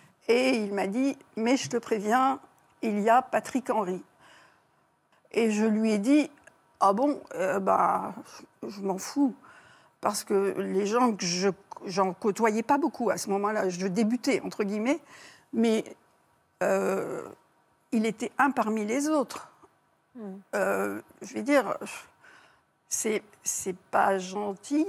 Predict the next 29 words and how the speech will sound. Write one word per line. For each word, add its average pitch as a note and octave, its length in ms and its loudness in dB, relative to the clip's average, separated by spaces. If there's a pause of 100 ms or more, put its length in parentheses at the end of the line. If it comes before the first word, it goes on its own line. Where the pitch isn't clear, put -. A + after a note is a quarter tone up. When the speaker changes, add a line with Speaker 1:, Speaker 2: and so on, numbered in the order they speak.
(120)
Speaker 1:
ce - 160 -12
que G3 200 -6
je F#3 120 -8
dis, C#4 260 -2
mais F3+ 140 -6
de - 80 -12
toute - 240 -20
façon, A3 340 -4
c'est - 220 -6
vrai. A#3 360 2 (760)
Euh, G3 240 2
il F#3+ 80 -2
y G3+ 60 0
en G3+ 120 2
a G3 140 4
pas A#3+ 340 6
un C4 60 4
pour G#3+ 220 -2
attraper G3 460 0
l'autre, E4 400 0
<laughs> - 20 -10
vulgairement, A3 760 2 (960)
euh, G3+ 360 2
dans G#3+ 340 0
les A#3 160 0
gens C4 200 2
que A#3 60 0
je G#3+ 100 0
croisais. C#4 580 2